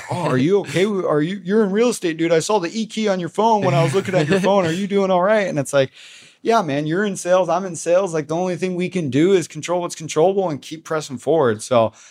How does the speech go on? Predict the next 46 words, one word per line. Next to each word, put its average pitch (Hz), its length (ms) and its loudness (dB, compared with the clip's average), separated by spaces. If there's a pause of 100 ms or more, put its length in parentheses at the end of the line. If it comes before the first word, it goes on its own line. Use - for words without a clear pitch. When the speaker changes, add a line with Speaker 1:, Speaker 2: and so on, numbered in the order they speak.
(140)
Speaker 2:
I 147 100 2
think 202 160 2
we're 175 140 4
all 170 160 4
in 165 80 -2
the 147 80 -2
same 139 240 -4
boat. 120 300 2
So 123 160 -2
if 113 80 -4
you're 151 160 0
in 165 80 -4
sales, 147 420 2
you're 139 140 -4
in 135 100 -4
real 139 160 2
estate, 135 300 -4
whatever 151 240 2
sales 143 320 2
you're 123 160 0
in, 127 260 2 (420)
just - 280 -6
focus 170 360 0
on 135 140 0
what's 117 180 -4
controllable. 104 680 -2 (160)
Speaker 1:
Yeah. 110 280 0 (280)
Yeah, 139 200 0
and 117 140 0
double 127 220 2
down 117 260 2
on 147 140 2
it. 147 80 2
I 123 100 2
mean, 123 180 2
y-, 127 140 0
you're 120 260 -2
really 143 260 2
not 147 160 0
gonna 127 180 2
change 127 800 -2
anything. 107 520 0
I 117 40 0
mean, 117 340 0
the, 113 320 2
the, 107 340 0